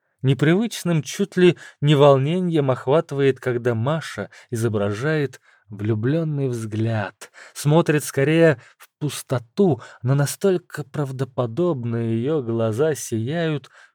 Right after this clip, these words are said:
что почти не дышу. И еще больше хочется, чтобы так смотрела на меня, только на меня. И что у нее в уме сейчас, интересно? Как получается так играть?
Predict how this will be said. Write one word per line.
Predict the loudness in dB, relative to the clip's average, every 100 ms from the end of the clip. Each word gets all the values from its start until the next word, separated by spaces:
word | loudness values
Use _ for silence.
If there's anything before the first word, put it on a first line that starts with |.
| _
что | -14 -10
почти | -8 -8 -8 -8 -8 _ _ -8
не | -6
дышу. | -2 -2 -2 -6 -8 -8 -10 _ _ _ -10
И |
еще | -8 -6 -8 -10 -12 -6 -4
больше | -4 0 2 2 -4 -12
хочется, | -10 -6 -6 -6 -10 -10
чтобы | -10 -10 -8 -8
так | -8 -4 -6 -6 -18 _ -20 _
смотрела | -14 -6 -4 -2 0 2 0
на | 0 0
меня, | 0 0 -2 -4 -10 _ _
только | 0 4 4 2 0
на | 2
меня. | 2 0 -2 -6 _ _ _ _ _ -16
И |
что | -14 -6 -2
у |
нее | 0 2 0
в | 0
уме | -2 -2
сейчас, | -6 -12 -12 -12 -12 -14
интересно? | -16 -10 -6 -4 -6 -10 -14 -16 -20 -20 0
Как | 0 0
получается | 2 2 2 0 0 -2 -6 -8
так | -8 -4
играть? | 0 0 0 -4 -20